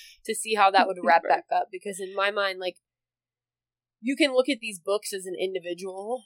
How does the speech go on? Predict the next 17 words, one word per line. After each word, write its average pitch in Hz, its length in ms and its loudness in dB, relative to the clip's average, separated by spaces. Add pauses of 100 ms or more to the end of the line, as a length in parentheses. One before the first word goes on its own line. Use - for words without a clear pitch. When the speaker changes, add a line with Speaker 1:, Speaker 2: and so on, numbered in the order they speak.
Speaker 2:
story, 277 760 -10
and 208 160 -4
then 202 120 -8
you 202 160 -4
have 202 140 -2
to 202 60 -16
look 196 200 -12
at 190 120 -4
them 180 280 0
as, 175 280 -2
like, 180 280 -2
the 180 80 -16
series 202 500 -12
story, 277 560 -8
and 208 80 -4
I 185 120 -6 (100)
think 214 180 -8